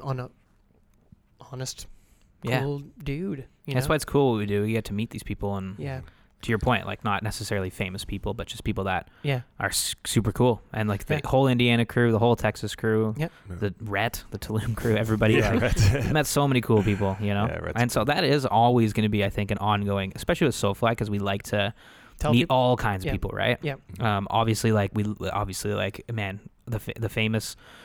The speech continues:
Speaker 2: um, people that have, you know, made an impact on creatively or just, you know, ins-, intellectually on, uh, the fly fishing world, a hundred percent. But
Speaker 1: Yeah.
Speaker 2: people that just like fishing nearby rivers.
Speaker 3: I wanna get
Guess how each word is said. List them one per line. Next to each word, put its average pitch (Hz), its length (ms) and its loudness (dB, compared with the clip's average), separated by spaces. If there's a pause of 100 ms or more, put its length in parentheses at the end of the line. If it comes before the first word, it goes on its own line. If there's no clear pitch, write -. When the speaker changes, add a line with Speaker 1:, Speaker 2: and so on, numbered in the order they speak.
(260)
Speaker 2:
um, 101 480 2
people 117 220 2
that 110 100 6
have, 104 120 2 (380)
you 117 100 2
know, 107 160 4
made 107 200 2
an 107 80 2
impact 104 420 0
on 101 320 -2
creatively 120 540 4
or 110 160 2
just, - 260 -4
you 113 60 0
know, 104 180 0
ins-, 104 180 -6 (120)
intellectually 110 840 0
on, 104 300 0
uh, 104 220 0
the 110 40 -2
fly 107 200 0
fishing 110 260 -4
world, 110 220 0
a - 20 -4
hundred 104 160 -2
percent. 113 320 -6
But - 160 -2 (220)
Speaker 1:
Yeah. 156 160 0
Speaker 2:
people 143 220 2
that 113 100 2
just - 160 -4
like 117 160 2
fishing 117 420 -2 (840)
nearby 117 400 2
rivers. 170 440 -2 (640)
Speaker 3:
I - 60 -10
wanna 139 140 0
get 110 140 0